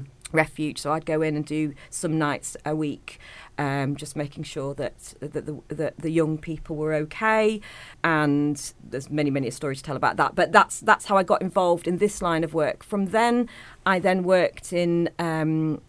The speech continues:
Asian women's, uh, refuges and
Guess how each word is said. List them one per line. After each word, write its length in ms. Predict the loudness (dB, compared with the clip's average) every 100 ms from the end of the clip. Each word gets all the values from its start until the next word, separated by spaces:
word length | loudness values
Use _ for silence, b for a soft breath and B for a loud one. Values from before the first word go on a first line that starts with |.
| 0
Asian 320 | 2 2 0
women's, 640 | -2 0 0 0 -4 -8 -8
uh, 460 | -4 -2 0 0 -2
refuges 880 | -2 -4 -4 -6 0 2 4 2 -2 -4
and 640 | -2 -2 0 0 -2 -4